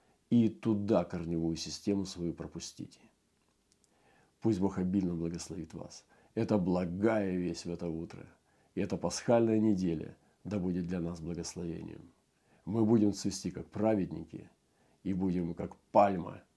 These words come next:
цвести, и будем плод-, плодовиты и сочны. Ещё раз с праздником вас, дорогие братья и сёстры. Благословляю вас именем Господним.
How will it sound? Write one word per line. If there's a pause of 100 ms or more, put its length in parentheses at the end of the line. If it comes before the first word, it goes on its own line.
цвести, (420)
и
будем
плод-, (140)
плодовиты (140)
и
сочны. (840)
Ещё
раз
с
праздником
вас,
дорогие
братья
и
сёстры. (520)
Благословляю
вас
именем
Господним.